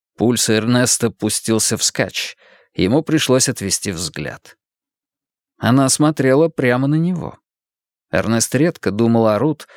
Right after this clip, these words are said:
своей жене, которая погибла в автокатастрофе шесть лет назад,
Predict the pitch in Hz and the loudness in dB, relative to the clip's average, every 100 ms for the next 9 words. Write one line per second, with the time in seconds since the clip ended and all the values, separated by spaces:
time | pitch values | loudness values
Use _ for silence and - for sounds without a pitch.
0 | - - - 127 143 156 131 165 160 107 | -20 -10 0 2 4 2 2 2 2 2
1 | - 87 107 110 - 104 120 147 127 117 | -2 -2 0 0 0 -2 0 2 2 0
2 | - 104 - 92 - 135 147 131 - 123 | -2 -8 -6 -4 -2 0 0 -2 0 0
3 | 120 - 113 113 117 110 107 - | 0 0 -2 0 -2 0 -4 -6